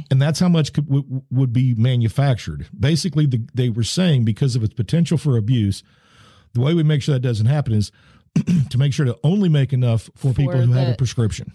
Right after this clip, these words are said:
Speaker 2: But they continue to prescribe.
Speaker 1: The number of people who started taking Adderall during the pandemic went up by,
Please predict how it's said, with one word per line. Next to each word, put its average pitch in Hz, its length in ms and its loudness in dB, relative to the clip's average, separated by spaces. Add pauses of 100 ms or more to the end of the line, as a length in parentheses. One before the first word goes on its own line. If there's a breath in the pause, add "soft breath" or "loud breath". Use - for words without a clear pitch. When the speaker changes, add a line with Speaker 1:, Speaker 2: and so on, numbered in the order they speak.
Speaker 2:
But 185 260 -2
they 196 140 0
continue 190 520 -2
to 156 80 -2
prescribe. 190 640 -8 (200)
Speaker 1:
The 117 80 0
number 185 320 2
of 156 80 -2
people 131 580 0 (200)
who 131 260 2
started 135 440 0
taking 139 380 0
Adderall 101 560 0
during 104 240 2
the 92 60 0
pandemic 107 680 0
went 123 200 2
up 113 180 -4
by, 101 340 0